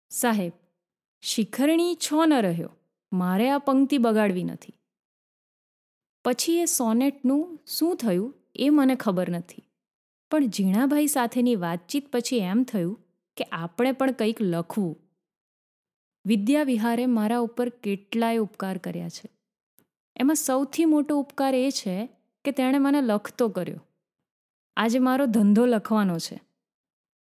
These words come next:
એના બીજ જ્યાં નંખાયા હોય ત્યાં,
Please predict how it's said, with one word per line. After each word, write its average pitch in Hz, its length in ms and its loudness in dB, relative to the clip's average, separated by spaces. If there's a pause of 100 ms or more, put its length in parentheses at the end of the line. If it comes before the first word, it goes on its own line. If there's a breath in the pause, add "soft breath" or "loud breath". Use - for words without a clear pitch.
(220)
એના 262 200 2
બીજ 262 400 2 (280)
જ્યાં 240 320 2
નંખાયા 233 540 2
હોય 190 360 -4
ત્યાં, 208 420 -2